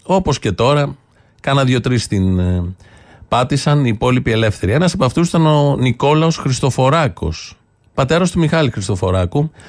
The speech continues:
Αθωώθηκε λόγω αμφιβολιών στη δίκη των δοσιλόγων, παρότι αναγνωρίστηκε από εχθρούς και φίλους. Συνεργαζόταν με τη γερμανική διοίκηση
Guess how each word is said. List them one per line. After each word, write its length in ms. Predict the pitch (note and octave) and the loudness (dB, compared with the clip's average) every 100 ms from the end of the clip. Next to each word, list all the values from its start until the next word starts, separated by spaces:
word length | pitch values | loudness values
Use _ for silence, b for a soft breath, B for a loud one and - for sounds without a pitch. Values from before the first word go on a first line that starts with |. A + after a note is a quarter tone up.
| B B | B B
Αθωώθηκε 640 | B2 B2+ C3+ F3 F3 - | -2 0 2 0 0 -2
λόγω 260 | C#3 C#3 D#3+ | 0 2 2
αμφιβολιών 560 | D#3 C#3+ A#2 A2+ A#2 C#3 | 2 0 0 0 0 0
στη 140 | - | -2
δίκη 220 | A#2 C3+ | -2 -2
των 140 | C#3 B2+ | 0 0
δοσιλόγων, 540 | A2 - G#2+ A2+ C3+ | 0 0 0 2 0
παρότι 340 | B2+ B2+ D#3 | 2 2 2
αναγνωρίστηκε 500 | D3 C3+ A#2+ C#3 - | 2 2 2 2 0
από 160 | C3+ C3 | 0 0
εχθρούς 280 | B2 D#3+ E3 | 0 0 0
και 120 | C#3+ | -2
φίλους. 440 | - A2+ B2 D#3+ - B B B B B B B B | 0 0 2 0 -6 B B B B B B B B
Συνεργαζόταν 680 | - D3+ D3 C#3+ C#3 F3 F3+ | -4 0 2 2 2 2 2
με 100 | F3 | 2
τη 100 | D#3 | 2
γερμανική 540 | D3 C#3 C3+ C3 D3+ | 2 2 2 2 2
διοίκηση 720 | E3+ D3 C#3 - - B2+ C#3+ | 2 2 0 -2 -2 0 0